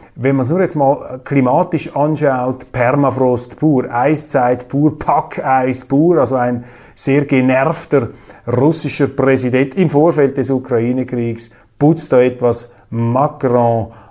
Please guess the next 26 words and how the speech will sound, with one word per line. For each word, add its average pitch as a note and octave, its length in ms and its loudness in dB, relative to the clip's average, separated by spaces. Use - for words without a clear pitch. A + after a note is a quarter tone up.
ab. D3+ 380 -2
Man B2 260 2
merkt, B2 480 0
dass A#2 200 -2
hier B2+ 340 -2
einer, A#2+ 480 -4
ähm, A#2 360 -4
mit B2 180 -6
seinem A#2+ 300 -4
Geduldfaden A2+ 1040 -2
am A#2+ 180 -2
Ende C3 520 2
ist. F#3 460 0
Und, C#3 440 2
ähm, B2+ 240 4
ja, C#3 180 2
das C#3+ 220 -4
ist D#3+ 180 -6
halt D3+ 400 0
die, C3+ 220 2
äh, B2+ 100 0
bedauerliche C3 720 -2
Situation C3 760 -4
heute, C3 440 -4
dass A#2+ 320 -2
diese C3+ 540 -2